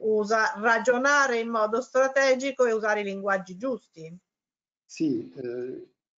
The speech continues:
Speaker 2: sì, comunque la parola, si risponde alla domanda nell'ordine, la parola fa sempre un po' paura, ibridazione, devo dire, nella maggior parte delle persone,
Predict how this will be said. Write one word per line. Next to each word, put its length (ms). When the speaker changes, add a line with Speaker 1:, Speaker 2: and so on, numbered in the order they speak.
Speaker 2:
sì, 80
comunque 420
la 160
parola, 440
si 140
risponde 420
alla 160
domanda 440
nell'ordine, 440
la 100
parola 380
fa 220
sempre 360
un 140
po' 160
paura, 440
ibridazione, 840
devo 220
dire, 260
nella 340
maggior 360
parte 280
delle 120
persone, 340